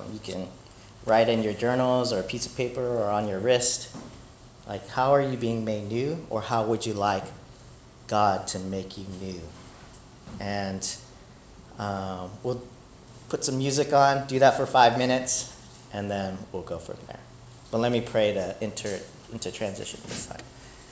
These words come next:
God, thank you so much for your Spirit. Thank you that, uh, you blow us away, that you change our paradigms of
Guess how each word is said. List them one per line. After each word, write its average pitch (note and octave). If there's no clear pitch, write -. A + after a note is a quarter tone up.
God, C#3
thank C#3
you C3+
so C3+
much C3
for A#2+
your A2+
Spirit. D#3+
Thank D#3+
you D#3+
that, A#2+
uh, A2+
you C#3
blow C3
us -
away, A2
that G#2+
you G#2+
change A2+
our A2
paradigms G2
of F#2+